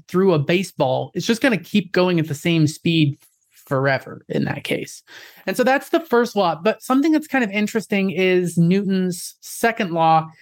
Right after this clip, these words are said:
actually kind of explains the first law in the equation, because F equals M A. So if we have no force, then we have no acceleration, 'cause F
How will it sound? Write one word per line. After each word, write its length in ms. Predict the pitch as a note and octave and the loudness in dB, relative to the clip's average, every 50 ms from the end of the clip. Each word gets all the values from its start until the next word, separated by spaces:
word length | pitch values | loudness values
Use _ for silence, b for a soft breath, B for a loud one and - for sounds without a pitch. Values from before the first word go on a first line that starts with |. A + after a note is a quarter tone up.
| B B B _ _ _ _ _ _ _ _ - | B B B _ _ _ _ _ _ _ _ -4
actually 540 | G3 G#3 A#3+ - - D#4 D4 D#4+ - - - _ _ _ - | -4 -4 -4 -2 0 2 2 2 2 0 -6 _ _ _ -16
kind 420 | - - - G3+ G#3+ B3 C4+ B3+ | -12 -6 -2 0 0 2 2 2
of 100 | C4 G#3 | 2 2
explains 840 | F#3+ F3+ - - - - - - E3 E3+ F#3 A3 A#3+ B3+ A#3 E3+ - | 0 -4 -6 -10 -20 -10 -4 -2 0 2 2 4 4 4 2 2 2
the 120 | - E3 | -2 -4
first 440 | D#3 - - D3 C3+ C3 - - - | -2 -2 -4 -4 -4 -4 -8 -8 -4
law 220 | C#3 C3+ B2+ B2 | -4 -2 -2 -2
in 200 | - - F#3 F#3+ | -2 0 2 4
the 140 | F#3+ F#3 E3 | 4 4 4
equation, 640 | D3+ D#3 - G3+ G#3 A3+ G3+ D3+ C#3+ C3 - B2+ B B B B B B B | 2 0 2 2 2 2 2 0 -4 -8 -12 -14 B B B B B B B
because 260 | - E3+ - F3 - - | -2 0 0 0 0 -2
F 220 | G3 G#3 G#3 - | -2 -2 0 -2
equals 280 | B3 A3+ - G#3 F#3 F#3 | -2 0 0 0 0 0
M 200 | F#3+ F#3 E3+ G3 | 0 0 2 2
A. 400 | A#3 A#3+ G3+ E3 D#3+ E3 D#3+ D#3+ - _ _ _ _ _ | 4 2 2 2 0 -2 -4 -8 -14 _ _ _ _ _
So 140 | - - | -2 -2
if 100 | E3+ E3+ | 0 2
we 120 | F#3+ G#3+ F#3+ | 2 2 2
have 240 | A3+ A#3 G3+ F3 E3 | 2 0 0 -2 -2
no 460 | D#3+ E3 F3 F3+ F#3 G3 G3 G#3 G3 | 0 0 2 2 4 4 4 2 0
force, 800 | - - - - A#3+ A3 F3 D3 D3+ - - - - - - - _ _ _ _ _ _ _ _ _ _ _ _ _ _ _ _ | -4 -8 -2 2 2 2 2 0 -4 -8 -10 -12 -14 -14 -16 -18 _ _ _ _ _ _ _ _ _ _ _ _ _ _ _ _
then 180 | - F3+ F#3 F#3 | -2 0 0 2
we 80 | F#3+ | 2
have 140 | G3 G3+ F3 | 0 0 0
no 300 | F3 D#3+ E3 E3 D#3+ E3 | 0 0 2 2 2 2
acceleration, 920 | E3+ E3+ - - D#3+ D3 C#3 C#3+ D#3+ G3+ A3+ G#3+ - - C#3 - D#3+ D3 - _ | 0 -2 -2 -2 -2 -2 -2 0 0 0 0 0 -2 -4 -8 -10 -12 -16 -8 _
'cause 160 | D#3 D3+ D#3 - | -6 -6 -4 -2
F 260 | D#3+ C#3+ C#3 - - | -2 -2 -2 -4 -10